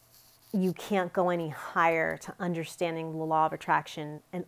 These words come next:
all the nuances behind it. So Abraham Hicks is the best thing you can do. Now, from Abraham Hicks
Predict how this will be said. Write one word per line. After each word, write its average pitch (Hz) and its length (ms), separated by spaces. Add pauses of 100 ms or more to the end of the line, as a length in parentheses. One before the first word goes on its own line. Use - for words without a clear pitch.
all 175 220
the 170 120
nuances 156 640
behind 147 400
it. - 120
So - 200
Abraham 165 460
Hicks - 340
is - 80
the 175 100
best - 280
thing 160 180
you 165 80
can 160 180
do. - 300 (1800)
Now, 175 380 (180)
from - 280 (140)
Abraham 277 760
Hicks - 600